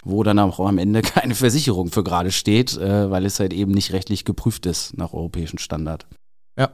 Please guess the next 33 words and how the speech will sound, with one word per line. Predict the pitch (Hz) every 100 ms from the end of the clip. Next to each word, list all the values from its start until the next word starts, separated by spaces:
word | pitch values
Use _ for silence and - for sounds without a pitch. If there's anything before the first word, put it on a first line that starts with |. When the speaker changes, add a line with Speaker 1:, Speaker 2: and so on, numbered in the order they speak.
| -
Speaker 2:
unterschreibe | 131 123 110 117 113
ich. | 104 - 127
Die | 143
K-I-Folgen | - 165 208 175 160
mit | 147 131
Finn | 160 175
sind | 151 143 139 -
auf | 143 127 - -
meiner | 135 131 139 135 131 131 -
Top-drei-Liste | - 131 - 127 127 131 - 123
auch | 127
auf | 147 139
jeden | 139
Fall | 131 143
zu | - 139
finden. | - 143 147 139
Ich | 110
nehme | 135 135
auch | 120
beide | 127 131 139
mit | 139 127
rein, | 127 127 135
also | 127 113 117 113 - - - -
Ethik | 131 131 135
und | 131
Moral | 131 123 120 127 127
und | 127 139 143
das | 127 -
Thema | 131 127
K | 123 131 120
I | 127
und | 120
Nachhaltigkeit. | 117 135 139 131 - - 131 127